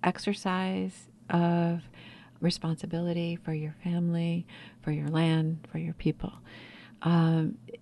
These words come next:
to me, the story of the land claims, it rests on that. The, the, um, dispute began with a very gentle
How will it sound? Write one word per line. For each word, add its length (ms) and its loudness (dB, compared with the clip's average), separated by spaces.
to 140 4
me, 200 10
the 120 6
story 680 2
of 140 4
the 100 4
land 360 0
claims, 720 -4
it 180 4
rests 600 0
on 240 -2
that. 560 -12
The, 300 8
the, 360 10
um, 360 6
dispute 600 8
began 720 4
with 600 4
a 600 -2
very 500 6
gentle 800 -2